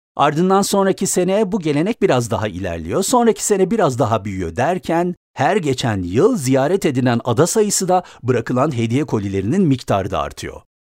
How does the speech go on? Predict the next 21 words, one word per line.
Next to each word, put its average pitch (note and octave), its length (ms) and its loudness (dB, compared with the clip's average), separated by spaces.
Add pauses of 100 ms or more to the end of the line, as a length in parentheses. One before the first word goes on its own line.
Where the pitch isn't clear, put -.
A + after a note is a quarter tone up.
(120)
Geçtiğimiz D#3 640 0
yılın B2+ 320 2
Noel F3 260 2
sezonunda F#2 680 -4
Mikronezya D3 720 0
adalarına A#2 520 0
yirminin C#3 500 -2
üzerinde D#3 460 0
özel C#3 400 0
uçuş A#2+ 320 -4
gerçekleştirilmiş D#3+ 1000 -2
bu D3 120 0
amaçla C3+ 500 0 (200)
ve D3+ 60 4
yüzden D3 580 0
fazla D3 500 2
büyük D#3 260 -4
hediye C#3 280 0
kolisi C#3 500 2
paraşütlerle A2 720 -2
bırakılmış. D#2+ 680 -8